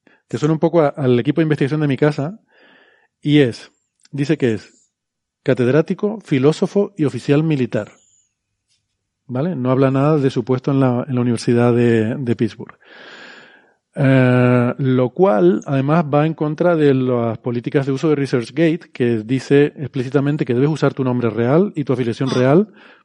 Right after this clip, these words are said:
Speaker 1: para estar ahí. Se supone que es una red académica de investigadores para poner ahí sus trabajos y tal. Entonces ahí, en esa otra vida, ese perfil paralelo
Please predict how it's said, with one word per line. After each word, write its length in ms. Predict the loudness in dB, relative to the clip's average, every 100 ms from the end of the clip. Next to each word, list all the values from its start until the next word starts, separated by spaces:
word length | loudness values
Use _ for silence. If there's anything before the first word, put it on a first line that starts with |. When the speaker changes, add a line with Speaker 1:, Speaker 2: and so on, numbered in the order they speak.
| _
Speaker 1:
para 200 | -2 0
estar 220 | 0 0 0
ahí. 160 | 0
Se 80 | -4
supone 280 | -8 -4 -2
que 80 | -2
es 60 | 0
una 160 | 0
red 160 | 2 2
académica 840 | 2 2 2 2 2 4 4 4
de 120 | 4 2
investigadores 680 | 0 -2 -2 2 2 2
para 120 | 2
poner 160 | -2 -2
ahí 60 | -4
sus 120 | -4
trabajos 340 | -4 -4 -8
y 20 | -14
tal. 200 | -18 -20 _ -20 -20 -20 -20 -20 -20 _
Entonces 260 | -2 2 4
ahí, 380 | 4 2 0 -6
en 140 | -6 -4
esa 300 | 0 2 2
otra 280 | 2 0
vida, 380 | 0 -2 -4 -6
ese 180 | -6 -4
perfil 320 | -2 -2 -2
paralelo 580 | 0 0 2 0 -2